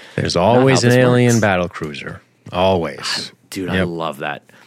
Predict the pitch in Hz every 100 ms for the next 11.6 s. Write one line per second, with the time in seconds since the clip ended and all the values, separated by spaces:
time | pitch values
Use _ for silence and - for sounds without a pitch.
0 | - 180 277 247 220 143 160 240 - 311
1 | 156 117 117 120 98 101 85 101 104 104
2 | - 101 90 90 98 90 82 87 98 92
3 | 92 90 87 92 92 90 104 107 113 104
4 | 90 104 - 98 - - - - 160 151
5 | - - 98 71 - - 92 110 - 101
6 | 87 143 160 160 139 113 117 117 110 107
7 | 101 92 95 92 92 117 113 - 117 131
8 | 151 147 139 147 123 120 - 117 110 104
9 | 107 104 117 90 90 92 - _ _ 147
10 | 135 147 139 131 110 107 110 92 101 139
11 | 143 117 107 120 131